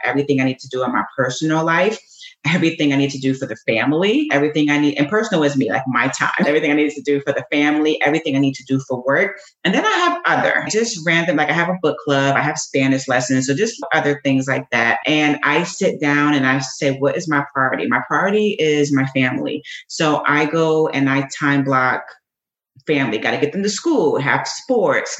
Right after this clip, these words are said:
Those are things that need to get done. And then I time block anything that's important, any appointments, um, any meetings. If you work your nine to five, you wanna make sure that you're putting nine,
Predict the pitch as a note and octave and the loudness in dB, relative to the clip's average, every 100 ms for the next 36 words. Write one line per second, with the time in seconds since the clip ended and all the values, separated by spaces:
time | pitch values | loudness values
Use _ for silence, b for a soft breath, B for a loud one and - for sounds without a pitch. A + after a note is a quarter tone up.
0 | C#3 D3+ D#3+ D#3+ D#3+ D3+ D3 C3+ B2+ C#3+ | -4 -2 0 -2 0 0 0 0 0 0
1 | C#3 C#3 - C#3+ C3+ D3 F#3 F#3 B B | 0 0 -2 -2 0 2 0 -4 B B
2 | - D3+ D3+ D3 D3 C#3+ D3 C#3+ - D3+ | -2 0 2 2 2 2 0 -2 -2 0
3 | D3 D3 C#3+ C#3+ D3+ D#3+ D3 C3+ C#3 C3+ | 0 0 0 0 0 0 0 0 -2 -4
4 | - - D3 - C3+ C#3 B2 - - - | -2 -4 -2 -2 0 -2 -2 -8 -10 -2
5 | E3 - E3+ E3 D#3+ D3+ - B B B | 0 2 2 2 2 0 -6 B B B
6 | C#3+ C#3+ C#3 C#3 C3 C#3 D3+ F3 F3+ F3 | -2 0 0 0 0 0 0 0 -2 0
7 | E3+ E3+ E3+ E3+ D#3+ - - C#3 B2+ D3 | 0 0 0 0 0 -4 -6 -4 0 -2
8 | - D3 C3+ B2+ - - D3 C#3+ D3 C#3+ | 0 0 2 0 -4 -2 0 2 2 0
9 | C3+ C3 C3 C3 B2+ C3 - C3+ B2 A#2+ | 0 0 0 -2 -6 -10 -6 -4 -2 -4